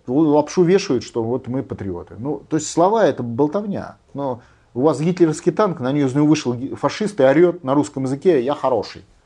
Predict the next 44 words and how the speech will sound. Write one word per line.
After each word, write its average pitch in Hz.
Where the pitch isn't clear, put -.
я 127
освободитель». 104
Ну, 202
это 214
то 196
же 151
самое. 90
Хотя 123
это 147
не 147
значит, 143
что 151
он 135
стреляет 123
немедленно. 98
Он, 143
он, 135
может, 139
поедет 135
к -
вашему 139
штабу 143
и 107
хочет 117
стрелять 117
начать 110
там. -
Понимаете? 117
А 104
не 117
на 117
передовой. 104
Вот 143
это 196
та 196
же 180
история. 180
И -
таких, 214
там 170
несколько 208
партий, 175
я 123
там, 117